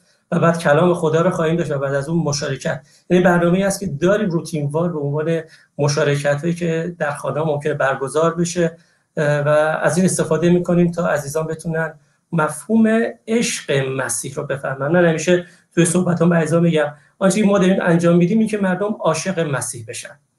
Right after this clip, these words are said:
مسیح عاشق اونها بود، جانش رو روی صلیب داد،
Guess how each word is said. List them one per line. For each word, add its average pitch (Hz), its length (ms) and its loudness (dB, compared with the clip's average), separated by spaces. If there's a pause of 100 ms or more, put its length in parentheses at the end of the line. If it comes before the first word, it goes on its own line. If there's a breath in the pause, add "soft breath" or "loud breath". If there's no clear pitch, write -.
(300)
مسیح 180 320 0
عاشق 175 340 0
اونها 170 300 4
بود، 208 300 0 (280)
جانش 156 280 2
رو 165 120 -2
روی 156 200 -2
صلیب 165 460 -2
داد، 175 360 2